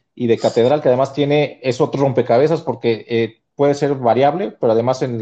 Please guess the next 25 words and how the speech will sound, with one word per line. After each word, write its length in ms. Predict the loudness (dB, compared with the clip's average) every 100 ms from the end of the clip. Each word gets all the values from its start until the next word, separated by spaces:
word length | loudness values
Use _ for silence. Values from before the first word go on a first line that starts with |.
| -6
el 120 | -6
track 160 | -4 -4
son 240 | -6 -8
diferentes 480 | -10 -6 -4 -2 -4
niveles, 340 | 0 0 0
pero 160 | 0 0
vas 160 | 2 0
a 40 |
avanzar 240 | -2 0
de 60 | 0
dos 180 | 0 0
formas. 400 | 0 -2 -6 -10 _ _ _
Hacia 240 | -4 0 0
arriba, 360 | 2 2 0 -2 -14 -20 -20 -20 _
si 120 | -6
digamos 440 | -4 0 0 0 -4
que 80 |
subiendo 320 | -6 -4 -2 0
los 120 | 0
niveles 320 | 0 0 0
en 120 | -4
pie, 260 | -4 -2 -2
este, 240 | -6 -8
en 80 | -4
altura, 480 | -4 -2 0 -2